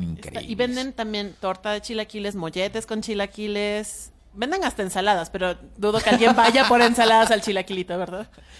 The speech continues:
Speaker 2: ¿Dónde está el Chilaquilito?
Speaker 1: El Chilaquilito está en Correspondencia ciento setenta y seis, entre Galicia y Navarra. Me
Speaker 2: ¿En la?
Speaker 1: parece, me parece que es, eh, no sé si todavía es Álamos o tantito más atrás.
Speaker 2: Ok.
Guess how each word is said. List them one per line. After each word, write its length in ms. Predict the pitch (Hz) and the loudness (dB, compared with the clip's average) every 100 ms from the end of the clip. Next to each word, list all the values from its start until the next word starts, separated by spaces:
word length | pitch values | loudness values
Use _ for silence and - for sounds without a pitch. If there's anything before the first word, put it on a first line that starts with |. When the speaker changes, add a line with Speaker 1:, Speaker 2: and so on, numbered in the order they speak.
| - 123 | -20 -4
Speaker 2:
¿Dónde 220 | 160 170 | -2 -2
está 140 | - | -2
el 40 | 151 | 0
Chilaquilito? 580 | 151 127 107 104 - - | 0 0 -2 -4 -6 -10
Speaker 1:
El 100 | 226 | -10
Chilaquilito 500 | 233 262 254 269 302 | -6 -6 -6 -10 -10
está 200 | 339 - | -10 -8
en 80 | 262 | -8
Correspondencia 840 | 269 247 220 214 208 214 214 226 | -6 -6 -8 -8 -8 -8 -6 -6
ciento 280 | 226 214 214 | -6 -6 -6
setenta 320 | 220 196 180 | -6 -6 -6
y 60 | 165 | -6
seis, 500 | 170 254 523 - - - - _ | -6 -6 -6 -10 -14 -18 -20 _
entre 480 | 214 208 202 214 214 | -8 -8 -6 -6 -6
Galicia 540 | 196 185 208 - 233 | -6 -8 -8 -4 -2
y 80 | 220 | 0
Navarra. 460 | 185 175 175 151 156 180 _ _ _ | -2 0 -2 -2 -8 -12 _ _ _
Me 220 | 220 101 | -10 -2
Speaker 2:
¿En 80 | 110 | 0
la? 240 | 110 120 190 | 2 2 2
Speaker 1:
parece, 260 | 247 254 | -4 -6
me 80 | 220 | -6
parece 280 | 226 233 285 | -6 -8 -8
que 100 | - | -8
es, 260 | 240 - - | -8 -10 -12
eh, 400 | 196 196 185 180 | -8 -6 -6 -6
no 100 | 208 | -6
sé 100 | 247 | -6
si 80 | 254 | -6
todavía 220 | 226 214 202 | -4 -2 -2
es 120 | - | 0
Álamos 600 | 208 240 254 294 415 - | 0 0 -2 -4 -6 -10
o 600 | 196 185 175 165 160 165 - _ _ _ _ _ _ _ | -6 -4 -2 -4 -8 -12 -18 _ _ _ _ _ _ _
tantito 360 | 190 190 196 196 | -8 -8 -6 -6
más 300 | 185 180 185 | -6 -8 -10
atrás. 680 | 175 180 175 156 - - _ - | -10 -4 -4 -4 -12 -20 _ -8
Speaker 2:
Ok. 180 | 95 | -4